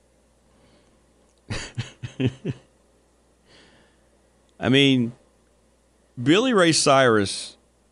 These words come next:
has actually stayed pertinent because of that song, and then, of course, because of the antics of his somewhat, um, um, oh, what's the word I'm looking for? Raunchy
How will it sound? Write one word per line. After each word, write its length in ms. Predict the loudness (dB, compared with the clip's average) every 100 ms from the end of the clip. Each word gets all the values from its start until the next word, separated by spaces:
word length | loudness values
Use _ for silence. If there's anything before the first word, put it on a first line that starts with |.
| _ _ _ _ _ -4
has 220 | -2 2
actually 460 | 2 2 -2 -2
stayed 560 | -2 0 2 4 4 0 -8 _ 0
pertinent 460 | 0 2 0 0
because 340 | -2 0 0 0
of 80 |
that 240 | 2 2 0
song, 540 | -2 2 4 4 2
and 100 | 0
then, 100 | 0
of 120 | 0 0
course, 600 | 2 2 2 -4 -10 -14 _ _ _ _ _ _ -20
because 400 | -4 2 2 4
of 200 | 0 2
the 240 | 4 4
antics 640 | 4 2 2 0 -2 0 0
of 160 | 0
his 340 | 2 0 0 -2
somewhat, 680 | -2 0 2 0 -2 -2 0
um, 420 | 0 0 -2 -6 _ -20 _ _ _ _ _ _ _ _ _ -20 -20 _
um, 840 | -16 -14 -16 -16 -16 -16 -16 -14 -8
oh, 340 | -2 2 4
what's 260 | 4 2 -2
the 80 | -4
word 240 | 0 0
I'm 120 | 0 -2
looking 280 | -4 -6
for? 320 | -10 -8 -10 -12 _ _ _ -2
Raunchy 720 | 2 4 4 4 2 2